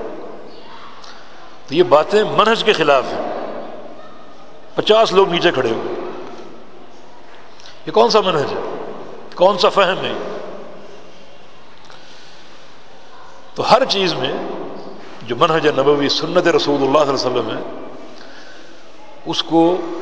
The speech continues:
پہچان کر اس پر عمل کرنا، یہ ہمارا شعار ہے۔ عہد الحدیث ہونا صرف چند مسائل پر عمل کرنے کا نام نہیں ہے، بلکہ یہ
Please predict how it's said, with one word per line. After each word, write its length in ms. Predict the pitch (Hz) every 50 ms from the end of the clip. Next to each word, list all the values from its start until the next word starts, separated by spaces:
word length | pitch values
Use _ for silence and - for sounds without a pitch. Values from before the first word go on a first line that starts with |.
| - - - - - - - - - - - - - - - - - - - - -
پہچان 480 | 147 139 127 - - 143 143 156 156 131 120
کر 120 | 151 165 175
اس 200 | - - 139 - -
پر 120 | - 165 170 165 - - - -
عمل 240 | - 170 190 208 208
کرنا، 340 | - 151 135 123 123 127 131
یہ 220 | 127 143 170 190
ہمارا 300 | 143 131 135 139 151 180
شعار 400 | 165 - 156 143 151 180 196 185
ہے۔ 160 | - - - - - - - - - - - - - - - - - - - - - - - - - - - - - - - - - - - - - - - - - - - - -
عہد 200 | 151 143 156 160
الحدیث 420 | 151 127 123 120 131 143 139 -
ہونا 200 | 117 113 113 131 156 190 - - - - - - - - - - - - - - - - - -
صرف 240 | - - 165 160 - -
چند 180 | - 202 208
مسائل 420 | 220 202 175 - - 151 160 175 175 -
پر 140 | 156 170 -
عمل 180 | 160 165 160
کرنے 260 | 139 147 139 139 143
کا 100 | 131 139 123
نام 160 | 110 120 127 123 120
نہیں 240 | 120 135 170 165
ہے، 80 | 131 - - - - - - - - - - - - - - - - - - - - - - - - - - -
بلکہ 220 | 107 117 120 113 120
یہ 380 | 117 113 143 165 160 143 139